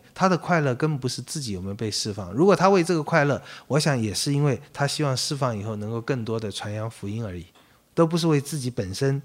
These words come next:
得到什么好处。“哎呀，我听到你们又信又有爱心，就为你们不住的感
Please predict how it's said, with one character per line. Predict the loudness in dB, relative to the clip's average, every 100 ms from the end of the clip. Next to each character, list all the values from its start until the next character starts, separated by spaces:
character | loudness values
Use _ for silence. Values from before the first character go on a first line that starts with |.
| -4
得 | -4
到 | -2
什 | -4 -6
么 |
好 | -8 -10
处。 | -10 -10 -12 -16 -20 -20 -20 -20 -20 -20 -20 _ 0
“哎 | 2
呀， | 2
我 | -2
听 | 0 4 4
到 | 4 2
你 | 0
们 | -4 -6 -8 -10 0
又 | 2 4 2
信 | 0 0 0 0 -2 -6
又 | -2
有 | 0 -2
爱 | -2 -2 -2
心， | -4 -6 -6
就 | -6
为 | -4 -4
你 | -6 -8
们 | -12
不 | -12 -10
住 | -10
的 | -10 -10
感 | -14